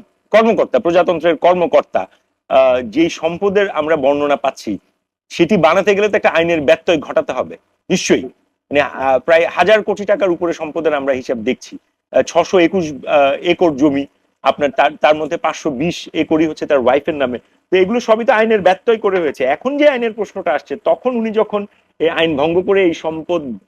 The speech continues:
বানিয়েছেন বলে বলা হচ্ছে, তখন আসলে আমরা কি করলাম?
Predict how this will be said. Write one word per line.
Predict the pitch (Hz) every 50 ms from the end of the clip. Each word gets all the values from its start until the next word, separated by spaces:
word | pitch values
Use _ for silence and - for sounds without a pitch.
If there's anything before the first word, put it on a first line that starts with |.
| _ -
বানিয়েছেন | 135 131 143 143 147 151 160 151 - - 175 180 180 175 160 127 120
বলে | 135 165 208 254
বলা | 247 226 175 156 135 120
হচ্ছে, | 120 113 _ - - 101 90 _ _ _ _ _ _ -
তখন | 180 180 175 - 269 269 247
আসলে | 220 185 - 196 185 180 180
আমরা | 170 151 135 135 127
কি | - 123 98
করলাম? | - 101 98 82 76